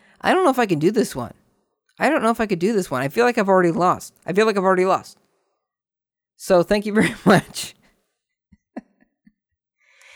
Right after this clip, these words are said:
It looked good. We'll say that. I enjoyed enough the, uh, the first season.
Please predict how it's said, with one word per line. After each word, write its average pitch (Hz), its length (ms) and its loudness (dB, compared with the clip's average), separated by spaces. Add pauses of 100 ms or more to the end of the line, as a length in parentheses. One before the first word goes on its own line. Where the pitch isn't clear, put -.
(120)
It 247 160 -2
looked 247 320 -2
good. 190 360 4 (300)
We'll 196 140 -4
say 196 280 0
that. 160 340 0 (1000)
I 156 120 -4
enjoyed 175 600 2
enough 147 560 -2
the, 131 240 -6
uh, 120 220 -4
the 87 120 -14
first 135 320 -8
season. 135 440 -10